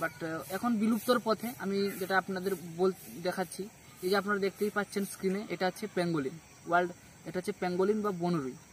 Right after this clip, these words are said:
এই প্রাণীটা হচ্ছে ম্যামেলস, মানে স্তন্যপায়ী প্রাণী। এই প্রাণী, পেঙ্গোলিন কথাটা এসছে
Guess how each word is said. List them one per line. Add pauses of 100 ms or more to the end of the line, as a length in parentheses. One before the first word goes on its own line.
(140)
এই
প্রাণীটা
হচ্ছে
ম্যামেলস,
মানে
স্তন্যপায়ী
প্রাণী। (540)
এই
প্রাণী, (360)
পেঙ্গোলিন
কথাটা
এসছে